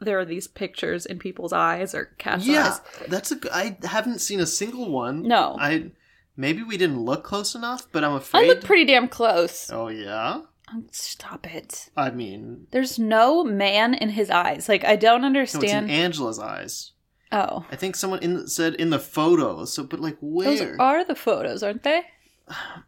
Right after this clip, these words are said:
Speaker 2: Yeah, these are the photos.
Speaker 1: What
Speaker 2: I don't
Speaker 1: about on the, in the App Store where they have those screen grabs?
Speaker 2: Maybe. I don't know.
Speaker 1: What is this thing called?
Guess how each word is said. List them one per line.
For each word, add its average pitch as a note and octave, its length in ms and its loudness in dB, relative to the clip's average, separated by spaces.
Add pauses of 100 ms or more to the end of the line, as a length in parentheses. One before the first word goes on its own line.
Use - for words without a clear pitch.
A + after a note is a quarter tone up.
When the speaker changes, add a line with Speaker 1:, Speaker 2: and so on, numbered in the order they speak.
(400)
Speaker 2:
Yeah, F3 200 -2
these F3+ 260 -6
are G#3+ 40 -12
the G#3+ 100 -8
photos. G#3+ 460 0
Speaker 1:
What B3 100 6
Speaker 2:
I - 20 6
don't F#4+ 240 10
Speaker 1:
about - 80 4
on A#3+ 140 10
the, A3 220 2
in A3+ 180 2
the G#3+ 140 2
App F#3+ 260 2
Store E3 320 0
where E3 80 0
they F#3 120 0
have F#3+ 140 -4
those F3 220 -4
screen F3+ 480 -8
grabs? A3 580 -10 (140)
Speaker 2:
Maybe. A#2+ 1120 -6
I - 200 -14
don't E3 160 -10
know. D#3 120 -4
Speaker 1:
What A3 140 -2
is A#3 100 -6
this B3+ 140 -4
thing A#3+ 180 -2
called? A#3 300 -4